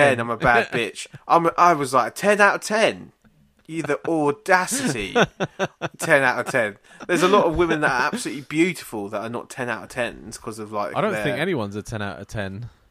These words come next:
Speaker 2: You'd have to be almo-, you have to be beautiful and have an amazing personality to be a
Speaker 1: Yeah.
Speaker 2: ten out of ten.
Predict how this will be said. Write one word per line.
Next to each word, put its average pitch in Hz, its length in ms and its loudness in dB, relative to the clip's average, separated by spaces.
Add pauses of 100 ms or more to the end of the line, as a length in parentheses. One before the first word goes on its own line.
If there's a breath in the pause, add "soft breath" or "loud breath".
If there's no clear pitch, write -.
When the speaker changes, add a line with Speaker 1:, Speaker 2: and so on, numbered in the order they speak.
(120)
Speaker 2:
You'd 135 160 -4
have 156 180 2
to 147 80 -8
be 131 300 -2
almo-, 131 320 -4
you 135 160 -2
have 165 200 0
to - 60 -18
be 143 100 -6
beautiful 127 540 -8
and 117 240 -6
have 110 220 -8
an 110 100 -12
amazing 110 420 -8
personality 104 800 -10 (260)
to - 100 -18
be 101 140 -12
a 92 40 -10
Speaker 1:
Yeah. 92 60 -8 (100)
Speaker 2:
ten - 40 -10
out 101 120 -14
of 76 100 -20
ten. 95 280 -16